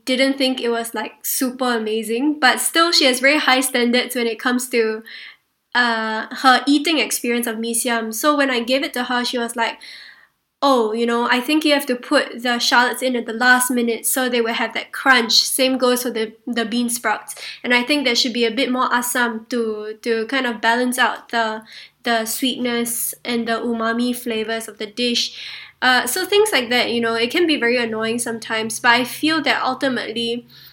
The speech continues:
uh, that has really shaped me into having really high standards for food in a good way, I feel.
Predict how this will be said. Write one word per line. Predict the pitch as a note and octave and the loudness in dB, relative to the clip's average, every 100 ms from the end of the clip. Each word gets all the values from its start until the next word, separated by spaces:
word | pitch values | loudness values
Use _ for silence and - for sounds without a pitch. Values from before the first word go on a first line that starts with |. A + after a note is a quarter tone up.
| - - | -20 -4
uh, | A#3+ A#3 A3+ A3+ A3 A3 - A#3 | 0 2 2 0 -2 -6 -8 2
that | C#4+ C4+ | 4 4
has | C#4+ C4 | 0 -2
really | B3 B3+ C4 | -2 -2 2
shaped | - A#3+ A3 - | 2 2 0 -4
me | B3 B3 | -2 0
into | A#3+ A#3+ | -2 -2
having | B3 B3+ D4+ | -2 0 0
really | C#4 C#4+ | 0 0
high | D4 B3 B3 | 0 0 2
standards | - A#3 A#3+ A3+ - | 0 0 -2 -4 -4
for | A#3+ | -6
food | A#3 C4+ C4 B3 | -6 -2 -2 -2
in | B3+ B3 | -2 -2
a | A#3 | 0
good | B3 A#3+ | -2 -4
way, | A3+ A#3 A3+ | -4 -4 -2
I | G#3+ A#3 A#3+ | 0 0 -2
feel. | - A#3 A3 A3 | -6 -4 -4 -6